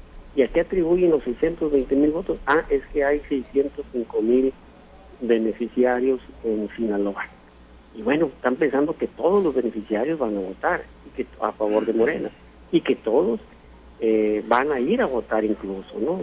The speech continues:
Y yo creo que no empiezan a tomar en cuenta otro tipo de factores, empiezan a jugar o que van a, o van a jugar. No todos los beneficiarios de programas están contentos, porque si bien es cierto, les dieron dinero,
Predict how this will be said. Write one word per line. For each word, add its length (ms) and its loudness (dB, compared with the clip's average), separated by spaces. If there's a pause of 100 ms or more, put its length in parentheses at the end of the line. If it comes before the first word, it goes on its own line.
(160)
Y 440 0
yo 120 4
creo 120 0
que 120 -2
no 80 2
empiezan 440 0
a 60 2
tomar 480 -2 (500)
en 120 -2
cuenta 440 0
otro 220 -2
tipo 320 0
de 80 2
factores, 600 0 (480)
empiezan 520 0
a 60 -2
jugar 400 0
o 100 -2
que 120 -8
van 180 -2
a, 260 -4
o 60 -2
van 180 2
a 60 2
jugar. 420 -8
No 140 2
todos 460 2
los 120 0
beneficiarios 600 0
de 80 -2
programas 560 -2
están 240 -2
contentos, 600 -4 (100)
porque 340 -6
si 60 -8
bien 160 2
es 100 0
cierto, 340 -2
les 180 -4
dieron 260 0
dinero, 380 2